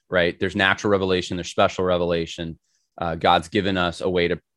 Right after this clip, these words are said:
sense the world through our mind and our, our sense perception, and we can understand in such a way that some things we know for certain. I, I don't see a,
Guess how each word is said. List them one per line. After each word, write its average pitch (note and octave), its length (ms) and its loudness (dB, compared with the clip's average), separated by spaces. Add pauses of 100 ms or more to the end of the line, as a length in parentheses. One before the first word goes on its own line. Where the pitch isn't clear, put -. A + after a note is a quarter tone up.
(140)
sense F2 400 -2
the G2 100 -2
world G2+ 540 4
through F2+ 220 -2
our E2+ 140 2
mind B2 540 0
and F2 140 -6
our, D#2+ 200 -6 (140)
our D#2+ 140 -4
sense F#2 280 -6
perception, G2 640 0
and E2 680 -4
we A2 220 0
can A2 180 0
understand G2 520 -2
in F2+ 80 -4
such F#2 280 -4
a F#2+ 40 -2
way F2+ 340 2
that E2+ 360 2
some G#2 220 -6
things F#2+ 180 -4
we F#2+ 80 -4
know F2+ 160 -2
for E2+ 140 -12
certain. C#3+ 360 -2
I, E2+ 180 -4
I F#2+ 100 2
don't A2 240 0
see F#2+ 260 0
a, E2 240 0